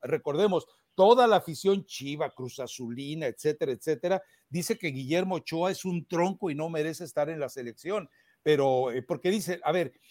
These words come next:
eh, dicen que el, el portero se queda medio acalambrado. Sí, estoy de acuerdo, pero ese, esos porteros acalambrados los vamos a encontrar en cualquier momento, en cualquier escenario, y si tienes a un ja-,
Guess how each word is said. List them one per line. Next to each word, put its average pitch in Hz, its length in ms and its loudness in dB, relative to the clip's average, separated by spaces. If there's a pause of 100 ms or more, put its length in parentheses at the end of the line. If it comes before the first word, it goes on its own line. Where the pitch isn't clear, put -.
(180)
eh, 143 480 -2
dicen 165 460 -6
que 147 280 -2
el, 139 100 -6
el 170 180 0
portero 208 400 2
se 185 160 -4
queda 196 240 2
medio 139 480 0
acalambrado. 147 760 0
Sí, 277 180 -6
estoy 240 320 -4
de 254 100 0
acuerdo, 233 500 0 (220)
pero 156 220 4
ese, 226 340 0
esos 202 220 -4
porteros 190 500 -2
acalambrados 165 920 0 (180)
los 147 200 -2
vamos 233 320 0
a 185 40 -8
encontrar 151 520 -4
en 208 100 -2
cualquier 160 440 0
momento, 196 460 -6
en 202 60 -8
cualquier 156 400 -6
escenario, 160 640 -4 (240)
y 156 120 -8
si 143 120 -8
tienes 214 380 0
a 151 60 0
un 185 140 -2
ja-, 208 160 -2